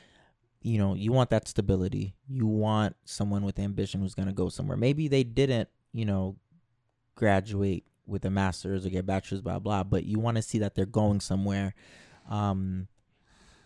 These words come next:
and on some level, as you get older, you stop to not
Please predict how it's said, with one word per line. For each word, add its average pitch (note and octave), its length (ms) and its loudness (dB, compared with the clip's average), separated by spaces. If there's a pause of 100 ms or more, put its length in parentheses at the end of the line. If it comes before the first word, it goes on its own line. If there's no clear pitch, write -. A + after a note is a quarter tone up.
(240)
and G2 640 2 (600)
on G#2 140 2
some C#3+ 280 2
level, A#2 280 8
as G#2+ 200 2
you G#2+ 80 -4
get G#2 220 4
older, A2 640 4 (320)
you A2 140 -2
stop - 600 4 (720)
to G2+ 600 0 (1300)
not A2 680 2